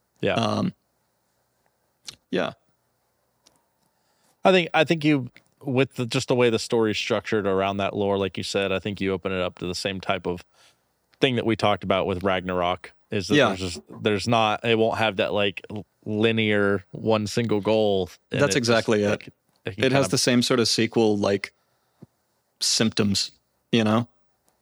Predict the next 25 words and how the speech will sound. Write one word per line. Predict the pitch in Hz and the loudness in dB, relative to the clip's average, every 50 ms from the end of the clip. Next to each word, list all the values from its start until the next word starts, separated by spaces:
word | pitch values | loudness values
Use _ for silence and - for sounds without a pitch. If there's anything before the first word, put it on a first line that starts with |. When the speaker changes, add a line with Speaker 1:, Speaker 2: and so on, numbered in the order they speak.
| _ _ _ - | _ _ _ -6
Speaker 1:
Yeah. | - 95 95 90 85 _ _ _ _ _ _ _ _ _ _ _ _ _ _ _ _ _ _ _ - - | -4 -2 -2 -4 -6 _ _ _ _ _ _ _ _ _ _ _ _ _ _ _ _ _ _ _ -4 -2
Speaker 2:
Um, | 113 113 110 107 107 107 107 101 - _ _ _ _ _ _ _ _ _ _ _ _ _ _ - | 0 2 2 2 4 2 2 0 -2 _ _ _ _ _ _ _ _ _ _ _ _ _ _ -2
whereas, | 135 117 120 117 113 113 113 110 110 107 - | 2 4 4 4 6 4 4 4 4 2 2
like, | 117 110 107 104 104 - - _ _ _ _ _ _ _ _ _ _ _ _ _ _ _ _ _ _ _ _ _ _ _ _ _ _ _ _ _ _ - | 2 2 2 2 0 -2 -12 _ _ _ _ _ _ _ _ _ _ _ _ _ _ _ _ _ _ _ _ _ _ _ _ _ _ _ _ _ _ 0
in | 139 123 | 2 4
this | 131 139 135 | 4 2 0
playthrough | - - 175 170 165 - 180 160 | 0 0 0 0 0 0 2 2
of | 131 - | 2 2
Dead | - - 135 120 | 2 0 0 0
Space, | - - - 113 104 90 110 - - - - _ _ _ _ _ _ _ _ _ _ _ _ _ _ _ - | -2 -2 0 0 0 0 0 -2 -4 -6 -8 _ _ _ _ _ _ _ _ _ _ _ _ _ _ _ -2
my, | 135 117 110 113 113 120 123 120 _ _ _ _ _ _ _ _ _ - 151 _ _ _ - | 0 2 2 2 2 0 0 -2 _ _ _ _ _ _ _ _ _ -14 -14 _ _ _ -10
the | - 131 117 - 143 | -8 -8 0 0 0
driving | 123 120 - - - 120 120 113 120 127 135 131 120 | 0 0 -4 -4 0 2 2 4 4 2 4 2 2
thing | 113 - - 120 120 123 117 107 | 0 0 0 0 2 2 2 2
was | 104 104 - | 0 0 0
just | - 110 107 104 - - - - | 0 0 -2 -2 -4 -6 -4 -2
all | 120 110 120 | 0 2 2
of | 123 117 | 2 2
these | 123 117 101 | 2 2 2
objectives | 113 107 104 110 110 110 - - 127 117 107 | 0 0 2 2 2 2 2 0 -2 0 0
of, | 120 110 107 | -2 0 2
like, | 117 107 98 - | 2 0 0 -2
fixing | - - - 120 120 - - 123 120 | -8 -2 -2 -2 0 0 2 2 2
the | 117 110 | 2 2
ship | - - - 110 123 - - | 0 0 0 0 -2 -2 -6